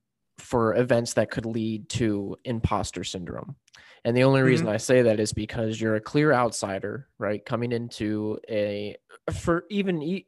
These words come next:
Speaker 1: e-, even today, largely unknown to a lot of outsiders in China. And you're writing about this, and you said, you know, you've only spent a few months digging into kind of the opportunities you see here.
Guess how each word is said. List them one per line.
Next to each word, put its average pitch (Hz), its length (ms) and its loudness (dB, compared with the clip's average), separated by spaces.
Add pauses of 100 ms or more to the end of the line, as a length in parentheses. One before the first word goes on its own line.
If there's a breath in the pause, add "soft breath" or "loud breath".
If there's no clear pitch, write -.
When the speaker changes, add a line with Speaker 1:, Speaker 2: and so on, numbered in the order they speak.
Speaker 1:
e-, 202 200 -4
even 226 220 -4
today, 208 240 -2
largely 165 480 2
unknown 135 640 0 (560 soft breath)
to 139 220 4
a - 20 4
lot 127 220 4
of 127 80 4
outsiders 104 580 0 (260)
in 107 180 -4
China. 117 460 -2 (420 soft breath)
And 117 600 0
you're 131 520 4
writing 131 360 2
about 104 320 -2
this, 113 220 -4
and 117 80 -6
you 107 60 -4
said, 107 320 -4
you 117 80 -8
know, 98 80 -8
you've 107 260 -4
only 110 220 -6
spent 107 500 -6 (140)
a - 40 -6
few 120 240 -2
months 107 520 -6 (160)
digging 120 340 -2
into 104 340 -8
kind 120 160 -10
of 107 60 -8
the 107 120 -2
opportunities 113 680 -4
you 104 80 -12
see 147 240 -8
here. 98 260 -8